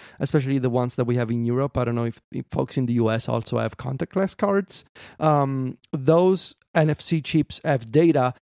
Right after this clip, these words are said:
that I O S will not automatically try to launch or open. And so it is totally possible to read, to scan an N F C tag from shortcuts, uh, and use it as a trigger. Of course, the only downside is that N F, uh,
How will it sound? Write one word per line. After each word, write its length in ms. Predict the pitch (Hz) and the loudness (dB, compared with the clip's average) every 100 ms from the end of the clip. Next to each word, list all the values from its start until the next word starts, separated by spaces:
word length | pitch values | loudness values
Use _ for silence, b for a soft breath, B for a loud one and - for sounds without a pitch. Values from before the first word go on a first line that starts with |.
| B | B
that 220 | 139 147 - | 0 0 2
I 240 | 170 185 | 2 4
O 80 | 170 | 4
S 260 | 156 - | 4 0
will 320 | 143 139 147 143 | -2 2 2 2
not 420 | 139 151 185 - - | 2 2 2 -2 0
automatically 680 | 160 151 139 139 135 127 127 | 2 2 2 0 -2 -4 -4
try 440 | - 143 131 131 123 | -4 0 2 0 -2
to 200 | - 123 | -2 2
launch 480 | 127 117 113 - - | 2 2 0 -4 -2
or 240 | - 127 113 | 2 2 4
open. 440 | 143 - 127 117 - B B B | 0 0 -4 -6 -10 B B B
And 160 | 147 143 | -4 -2
so 460 | - 156 147 143 - _ | 2 4 4 2 -4 _
it 100 | 165 | 4
is 160 | 170 - | 4 2
totally 320 | 156 151 156 | 2 2 2
possible 480 | 139 139 - 139 135 | 0 -2 0 2 0
to 540 | - 143 131 123 117 - _ _ | 0 0 2 0 -2 -6 _ _
read, 560 | 131 135 170 170 160 - | -2 2 2 2 -4 -4
to 100 | 151 | -4
scan 520 | - - 160 165 175 | -2 2 2 2 0
an 100 | 180 | 0
N 100 | 156 | 0
F 120 | 151 | 0
C 180 | - 165 | -2 -4
tag 380 | 147 151 147 120 | 0 2 2 0
from 220 | - 165 | 0 0
shortcuts, 600 | - 151 - 135 127 - B B B | 2 0 2 -2 -2 -4 B B B
uh, 220 | - 127 131 | -2 0 0
and 240 | 160 143 | 0 2
use 180 | 143 127 | 2 2
it 100 | 139 | 0
as 100 | 131 | 0
a 60 | 123 | -2
trigger. 440 | - 147 120 110 - - | 0 2 0 -2 -8 -10
Of 140 | 123 | -2
course, 220 | 160 147 | 0 2
the 80 | 147 | 2
only 140 | 147 139 | 0 2
downside 680 | 160 196 196 165 139 143 - | 2 2 0 2 2 2 0
is 200 | 151 131 | -4 0
that 260 | 139 135 | 0 2
N 200 | 156 143 | 0 0
F, 260 | 147 - - | -2 -4 -10
uh, 240 | - 151 | -4 -4